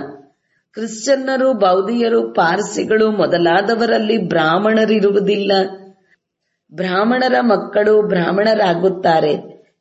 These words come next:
ಈ ಮಾತುಗಳನ್ನು ಈಗ ನೀವು ತಿಳಿದುಕೊಳ್ಳುತ್ತೀರಿ. ತಂದೆಯನ್ನು ನೆನಪು ಮಾಡಬೇಕೆಂದು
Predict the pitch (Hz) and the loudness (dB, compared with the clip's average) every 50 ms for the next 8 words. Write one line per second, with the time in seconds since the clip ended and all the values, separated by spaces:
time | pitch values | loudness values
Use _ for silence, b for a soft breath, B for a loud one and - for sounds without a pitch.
0 | _ - 226 254 285 302 294 254 202 185 196 196 - 233 220 214 233 233 226 220 | _ -10 -8 -6 -4 -2 -2 0 0 0 -2 -2 -2 -2 0 2 2 2 2 2
1 | 220 233 240 - - - - 170 196 220 226 208 226 226 220 220 214 202 196 202 | 0 0 -2 -2 -4 -6 -4 -2 0 0 0 0 0 0 2 2 0 0 2 2
2 | 214 214 214 208 185 165 156 156 190 190 180 - 185 170 165 175 175 170 175 170 | 2 0 0 0 0 0 0 0 0 -2 0 0 0 0 2 2 0 0 -2 0
3 | 170 156 151 151 151 143 - - - - - _ _ _ _ _ _ _ _ _ | 0 0 0 0 -2 -4 -6 -10 -16 -20 -20 _ _ _ _ _ _ _ _ _
4 | 170 160 165 175 175 190 185 185 180 180 180 180 185 185 175 165 156 160 160 - | -10 -8 -8 -4 -2 0 2 2 2 0 0 -2 -2 0 0 0 0 -2 -2 -2
5 | - 196 190 190 180 170 170 170 165 160 165 156 147 - - 170 156 151 156 175 | -4 -2 0 2 2 2 2 0 0 0 -2 -2 -4 -2 -2 -2 -2 0 0 0
6 | 190 | 2